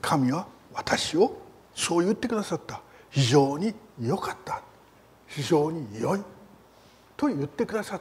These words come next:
た。その非常に良い自分、罪人であった私、この二つをちゃんと知っているということです。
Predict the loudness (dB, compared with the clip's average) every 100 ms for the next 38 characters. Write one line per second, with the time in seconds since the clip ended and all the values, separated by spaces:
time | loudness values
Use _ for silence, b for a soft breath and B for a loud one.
0 | -10 -14 -14 -20 _ _ _ _ _ _
1 | _ -8 -2 -2 -2 -10 -14 -4 0 0
2 | 0 -2 -4 -8 -12 -12 -12 -14 -18 _
3 | _ _ _ _ _ -20 _ -20 _ -12
4 | -4 0 0 0 0 0 -2 -6 -6 -6
5 | -8 -4 -4 -6 -10 _ _ _ _ _
6 | 2 2 2 -2 -4 -2 0 0 0 -2
7 | 0 2 2 0 -6 -20 -20 _ _ -6
8 | -6 -8 -8 -6 -6 -8 -14 -20 -20 _
9 | _ _ _ -20 -20 -4 -2 -2 -6 -14
10 | -16 -18